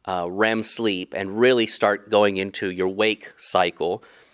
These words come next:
And that's where you probably will remember your dreams. Uh, so those that don't, that think, "I don't dream," are really in that place where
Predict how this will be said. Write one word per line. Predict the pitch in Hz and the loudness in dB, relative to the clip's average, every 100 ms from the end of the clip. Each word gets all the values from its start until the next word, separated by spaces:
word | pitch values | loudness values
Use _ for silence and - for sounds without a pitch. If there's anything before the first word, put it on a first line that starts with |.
| _ - | _ -8
And | 104 | 0
that's | 110 120 - | 4 4 2
where | 113 107 | 0 0
you | 101 101 | 0 -6
probably | - 107 107 95 | 0 0 0 0
will | 98 92 | -2 -2
remember | 90 90 87 85 85 80 _ _ _ | -4 -4 -6 -6 -6 -8 _ _ _
your | 95 95 | -8 0
dreams. | 160 131 - - - _ _ _ - | 4 4 2 -10 -20 _ _ _ -12
Uh, | 87 | -10
so | 85 123 | 0 4
those | 139 135 | 4 4
that | 117 | 0
don't, | 117 120 117 | 4 2 4
that | 110 | 0
think, | 113 127 110 | 2 2 4
"I | 120 120 | 2 2
don't | 120 82 | 0 -2
dream," | 113 113 95 90 92 | -2 -2 -2 -6 -8
are | 92 101 | -4 0
really | 113 117 107 | 2 4 2
in | |
that | 104 95 | 0 -4
place | - 104 101 - | -2 -4 -2 0
where | 98 95 92 | 2 2 2